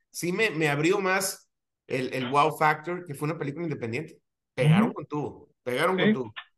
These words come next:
Speaker 1: ¿Qué le pones?
Speaker 2: Pues tres chéves, güey. Toda película entretenida, sin, o sea, palomera, como dicen.
Speaker 1: Totalmente,
Speaker 2: Te la avientas
Speaker 1: totalmente.
Speaker 2: ahí con unas birrias y estás viendo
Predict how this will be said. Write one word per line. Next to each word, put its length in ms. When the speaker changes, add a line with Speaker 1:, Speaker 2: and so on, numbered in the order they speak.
Speaker 1:
¿Qué 120
le 80
pones? 360
Speaker 2:
Pues 200
tres 180
chéves, 360
güey. 200
Toda 180
película 360
entretenida, 960
sin, 480
o 160
sea, 240
palomera, 720
como 240
dicen. 360
Speaker 1:
Totalmente, 840
Speaker 2:
Te 120
la 120
avientas 240
Speaker 1:
totalmente. 300
Speaker 2:
ahí 60
con 160
unas 220
birrias 580
y 40
estás 280
viendo 320